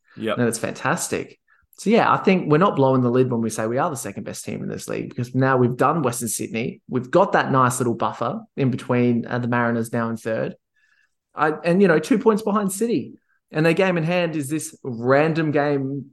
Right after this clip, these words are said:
Speaker 2: on Wednesday night. We're recording, what is it, Tuesday night, so it'll be tom-, it'll be tomorrow for us.
Speaker 1: Yep.
Speaker 2: This weird game against Melbourne Victory, who are finding some form with a four nil early that's scoring goals. You know, they've only rescued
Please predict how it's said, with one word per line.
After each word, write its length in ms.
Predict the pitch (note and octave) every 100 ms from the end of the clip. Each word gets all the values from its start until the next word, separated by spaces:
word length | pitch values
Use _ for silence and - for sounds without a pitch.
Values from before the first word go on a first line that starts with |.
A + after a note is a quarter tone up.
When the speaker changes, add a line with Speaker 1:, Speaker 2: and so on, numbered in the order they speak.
| -
Speaker 2:
on 200 | C3 B2+
Wednesday 360 | C#3 C3 B2+
night. 380 | B2 C#3 A#2 C#3
We're 100 | C3
recording, 720 | B2 A#2+ B2+ A#2 A#2 A2+ A2
what 100 | A#2
is 80 | A#2
it, 60 | A2
Tuesday 400 | - C#3 E3 A#2+
night, 240 | G2 A2+
so 100 | C#3
it'll 100 | A#2
be 40 | A2
tom-, 260 | - A2 -
it'll 140 | B2+
be 140 | A2+ A2
tomorrow 320 | - C3 D#3+
for 200 | - G2
us. 300 | C3 - - _ _
Speaker 1:
Yep. 200 | G#2+ A#2 - - _ _ _ _ _ _
Speaker 2:
This 200 | D3+ -
weird 720 | - - - D3 D#3+ F#3+ F3
game 260 | E3+ D#3+ C#3
against 280 | B2+ B2+ B2+
Melbourne 240 | C3+ A#2+
Victory, 340 | C3+ C#3 A#2 A2+
who 180 | B2
are 140 | A#2+ A#2
finding 440 | - C3+ C#3 D3
some 160 | C#3+ B2+
form 340 | B2+ B2 B2+
with 100 | A2
a 40 | G#2+
four 200 | C3+ C3
nil 100 | B2
early 220 | B2 A#2+
that's 160 | A2+
scoring 300 | - A#2+ A#2
goals. 440 | A2+ A2+ G#2 A#2 - _ _ _ _ _
You 120 | F3
know, 100 | C3+
they've 200 | C3 F3+ -
only 340 | D#3+ F#3 F3+ E3+
rescued 760 | C#3+ D#3+ - B2+ A#2+ A#2+ -